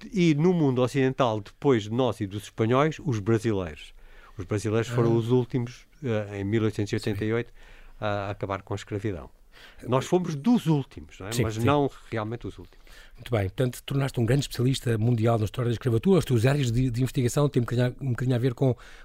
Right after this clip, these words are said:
Speaker 2: Portugal de oitocentos, com a história colonial e, concretamente, os temas ligados à África e à, à escravatura.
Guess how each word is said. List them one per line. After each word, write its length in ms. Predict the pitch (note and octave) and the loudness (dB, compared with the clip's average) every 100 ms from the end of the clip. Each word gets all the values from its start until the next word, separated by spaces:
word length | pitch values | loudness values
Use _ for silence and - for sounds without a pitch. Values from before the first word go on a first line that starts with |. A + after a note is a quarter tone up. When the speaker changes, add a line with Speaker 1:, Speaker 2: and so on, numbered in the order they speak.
| - | -8
Speaker 2:
Portugal 300 | - B2 B2+ | 0 2 4
de 80 | |
oitocentos, 640 | B2 - D#3 E3+ A3 - - - - - - | 4 2 0 0 0 -8 -18 -20 -20 -20 -2
com 120 | C3+ | 0
a 40 | |
história 300 | A2 D#3+ C#3 | 2 4 4
colonial 500 | - C#3 C3 B2 D#3+ | 2 2 4 4 2
e, 80 | F#3 | 0
concretamente, 640 | F#3 E3 B2+ A2+ C3+ - - | 0 0 2 2 2 -2 -8
os 100 | A#2 | -2
temas 200 | C3 A#2+ | 0 2
ligados 320 | A2 A#2+ G2+ | 2 0 2
à 140 | A2+ | 2
África 360 | A#2+ - A2+ G#2 | 0 -2 -4 -2
e 140 | G2+ | -2
à, 60 | G#2 | -2
à 140 | G2 | -2
escravatura. 600 | F#2+ - G#2 G#2 G2+ F#2 | -4 -4 -2 -2 -2 -4